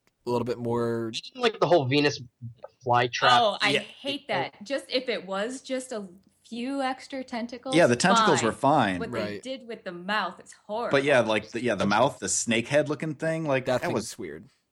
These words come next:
Speaker 4: ridiculous.
Speaker 1: Uh, they added, <laughs> well, they actually, no, they didn't add this one. They took, took away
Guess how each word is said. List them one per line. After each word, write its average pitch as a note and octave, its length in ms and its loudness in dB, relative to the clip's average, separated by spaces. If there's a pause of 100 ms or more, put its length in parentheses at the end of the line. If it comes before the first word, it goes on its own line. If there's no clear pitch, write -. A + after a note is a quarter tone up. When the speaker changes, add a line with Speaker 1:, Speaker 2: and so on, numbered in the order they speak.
Speaker 4:
ridiculous. E2 840 -6 (1400)
Speaker 1:
Uh, A#2 340 -6
they B2+ 460 0
added, C3+ 600 0 (440)
<laughs> B2 420 -4
well, B2+ 180 2
they A#2 160 0
actually, A#2 300 -2
no, G#2+ 140 -8
they G#2+ 160 -10
didn't A2 220 -6
add G#2 220 -8
this G#2 140 -14
one. G#2+ 100 -14
They G#2+ 120 -10
took, B2+ 240 -10
took C3+ 200 -10
away A#2 420 -2